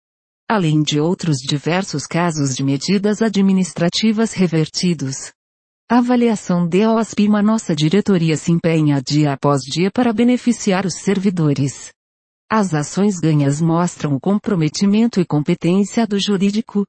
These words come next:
munido de bons advogados e pessoas engajadas com o trabalhador.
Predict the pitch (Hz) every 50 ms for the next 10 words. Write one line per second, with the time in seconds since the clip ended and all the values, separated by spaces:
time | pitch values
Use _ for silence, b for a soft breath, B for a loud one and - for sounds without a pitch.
0 | _ _ _ _ - 156 151 147 156 170 180 190 165 151 131 - 143 143 - 180
1 | 208 220 190 - 226 220 - 240 226 240 240 220 175 180 180 190 202 180 165 147
2 | 147 139 - 135 135 - - - 175 196 208 208 202 247 254 247 220 202 185 160
3 | 160 156 160 180 190 175 165 147 - - 175 170 175 - 190 196 190 190 214 220
4 | 220 220 214 185 170 156 147 139 135